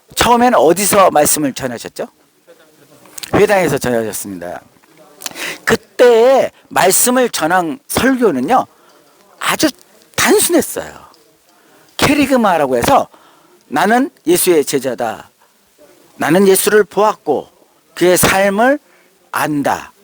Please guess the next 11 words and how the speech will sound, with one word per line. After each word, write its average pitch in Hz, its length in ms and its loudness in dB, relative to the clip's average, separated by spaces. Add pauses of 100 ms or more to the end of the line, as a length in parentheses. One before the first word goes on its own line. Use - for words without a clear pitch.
(800)
그는 247 400 2 (200)
베들레헴에서 180 580 2
태어났고 156 640 -2 (320)
나사렛에서 151 1120 0
자랐고 107 640 -6 (680)
그리고 151 380 0 (220)
광야에서 147 500 0
세례를 151 420 0
받고 160 480 -2 (540)
우리와 214 400 4
같이 151 500 -6